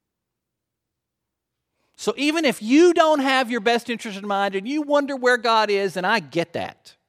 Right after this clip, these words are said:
don't you owe it to yourself to start asking the question, "What's the wise thing for me to do?" Do you want to end up in a place that you never intended to be?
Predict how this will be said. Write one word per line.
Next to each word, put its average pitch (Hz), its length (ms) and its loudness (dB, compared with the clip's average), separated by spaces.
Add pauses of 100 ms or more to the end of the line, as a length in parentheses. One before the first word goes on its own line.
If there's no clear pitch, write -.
(1040)
don't 240 300 0
you 277 180 -4
owe 233 180 4
it 247 120 -10
to 262 100 -10
yourself 220 520 0
to 175 100 -8
start - 280 0
asking 151 480 -8
the 143 60 -10
question, 135 580 -10 (1200)
"What's - 260 -8
the 160 80 -6
wise 127 340 0
thing 120 160 -10
for 123 120 -14
me 120 100 -10
to 113 100 -10
do?" 120 240 -12 (3000)
Do 262 160 2
you 311 180 2
want 285 200 4
to 254 120 -2
end 254 220 0
up 262 180 0
in 269 80 0
a 269 60 -2
place 170 400 2
that 180 200 -8
you 196 60 -6
never 175 300 -2
intended 147 420 -8
to 139 80 -6
be? 101 360 -10